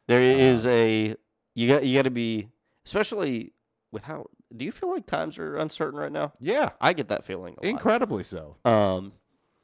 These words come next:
Speaker 1: so with a bit of that going on, just not the time to throw money at these problems. So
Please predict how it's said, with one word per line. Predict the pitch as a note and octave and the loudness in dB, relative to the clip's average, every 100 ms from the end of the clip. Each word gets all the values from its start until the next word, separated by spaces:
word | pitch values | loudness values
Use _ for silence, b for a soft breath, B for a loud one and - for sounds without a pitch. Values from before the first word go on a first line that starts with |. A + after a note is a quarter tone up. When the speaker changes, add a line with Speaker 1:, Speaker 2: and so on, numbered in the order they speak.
| _ | _
Speaker 1:
so | - C3+ C3+ - | 4 4 4 -2
with | C#3 D3+ C#3 | -2 0 2
a | D3 | 4
bit | D#3+ | 4
of | D3 | 6
that | A#2 A2 | 4 4
going | A#2 A#2 A2+ | 4 4 4
on, | A2+ A2 G#2+ A2+ | 4 2 0 -8
just | A2 G#2 G2 - - _ _ _ _ _ | -6 -4 -4 -10 -18 _ _ _ _ _
not | A#2+ A2 | 0 0
the | - | -2
time | - G#2+ | -2 -2
to | G2+ | -2
throw | - G#2 | 0 0
money | G2+ G2+ G2+ | 2 0 -2
at | F#2+ | -4
these | G#2+ - | -6 -6
problems. | G#2+ G2+ G2+ G2 | -2 0 -2 -4
So | - G2+ G2 F#2 | -2 2 2 0